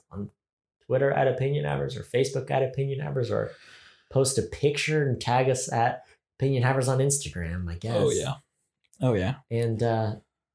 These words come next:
Speaker 1: from there,
Speaker 2: We're
Speaker 1: yell at
Speaker 2: there.
Speaker 1: us for our hot takes.
Speaker 2: Hot
Speaker 1: Thanks for
Speaker 2: takes.
Speaker 1: listening. Until next time, watch movies.
Speaker 2: And have opinions.
Speaker 1: It's, like, exactly the same runtime as the movie.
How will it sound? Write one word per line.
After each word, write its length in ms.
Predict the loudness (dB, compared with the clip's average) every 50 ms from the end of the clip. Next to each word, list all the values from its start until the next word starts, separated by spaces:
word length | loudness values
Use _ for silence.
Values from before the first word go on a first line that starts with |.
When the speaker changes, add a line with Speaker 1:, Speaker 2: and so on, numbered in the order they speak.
| _ _ _ _ _ _ _ _ -10
Speaker 1:
from 240 | -6 -4 -4 -2
there, 460 | -2 0 0 0 -2 -2 -4 -6 -10 -16 _ _ _ _ _ _ _ _ _ _ _ _ _ _ _ _ _
Speaker 2:
We're 140 | 0 2 4
Speaker 1:
yell 120 | 4 4
at 40 | 4
Speaker 2:
there. 80 | 2 2
Speaker 1:
us 120 | 0 -2
for 120 | -2 -2 0
our 100 | 0 0
hot 240 | -2 -2 -4 -4 -4
takes. 380 | -4 -4 -4 -6 -8 -10 -14 -16 _ _ _ _ _
Speaker 2:
Hot 120 | _ 0 0
Speaker 1:
Thanks 140 | 2 2 2
for 80 | 2
Speaker 2:
takes. 160 | 2 4 4
Speaker 1:
listening. 500 | 4 2 2 2 0 0 0 0 -2 -4 -8 _ _ _ _ _ _ _ _ _ _ _ _ _ _ _
Until 140 | -4 -4 -2
next 160 | -2 -2 0
time, 140 | 0 0 2
watch 240 | 2 0 0 -2 0
movies. 480 | 0 0 2 2 0 0 0 -2 -2 0
Speaker 2:
And 80 | 2 4
have 140 | 4 4 2 0
opinions. 580 | -2 -2 -2 -2 0 0 -2 -4 -6 -8 -12 _ _ _ _ _ _ _ _ _ _ _ _ _ _ _ _ _ _ -16 -14 -14 -8 -6
Speaker 1:
It's, 100 | -4 -4
like, 220 | -4 -6 -10 -18 _ _ -10
exactly 580 | -6 -4 -2 0 0 0 0 -2 -4 -4 -6 -2
the 80 | 0
same 300 | 2 2 2 2 2 0
runtime 400 | 0 -2 -2 -2 -4 -4 -6 -6
as 100 | -8 -8
the 80 | -8 -8
movie. 420 | -8 -8 -8 -8 -10 -12 -16 -16